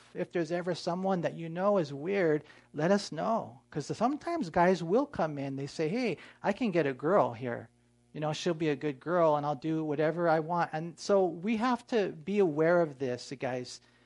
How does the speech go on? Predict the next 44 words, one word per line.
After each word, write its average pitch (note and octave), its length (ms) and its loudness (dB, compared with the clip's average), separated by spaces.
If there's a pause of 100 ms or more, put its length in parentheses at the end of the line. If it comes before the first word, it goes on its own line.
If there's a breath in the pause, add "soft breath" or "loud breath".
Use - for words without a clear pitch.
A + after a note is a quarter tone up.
(100)
Just F3+ 180 -4
because G#3+ 260 2
they G3+ 100 6
got F#3 180 4
the F3+ 100 0
T-shirt C3+ 520 -6
on, B2 200 -2
just C3 200 -10
because D#3+ 280 -4
they - 100 -4
go D#3+ 140 0
to D#3 80 0
church D#3 300 -6
service, A#2+ 400 -4
just - 180 -6
because F3+ 300 4
they F3+ 100 4
say E3+ 320 0
they're D#3+ 200 2
a D3+ 40 0
Christian, C3 520 -6 (460 loud breath)
it C#3 120 -8
doesn't D3+ 300 0
mean D#3 180 0
they D3 100 0
necessarily D3 720 0
are. C#3+ 300 4
And C#3 100 -6
that's D3+ 160 -6
not G3+ 180 6
just A3+ 220 6
for D#3+ 120 -4
sheep. D#3+ 500 -4 (420 soft breath)
It's - 180 -8
also G#3 380 4
for - 200 -8
shepherds. - 1120 -6
That's F3 260 2
what F3+ 160 2
Jesus D#3+ 420 0
is C#3+ 100 -4
saying C3+ 360 0
right A#2+ 180 -4
here. - 260 -12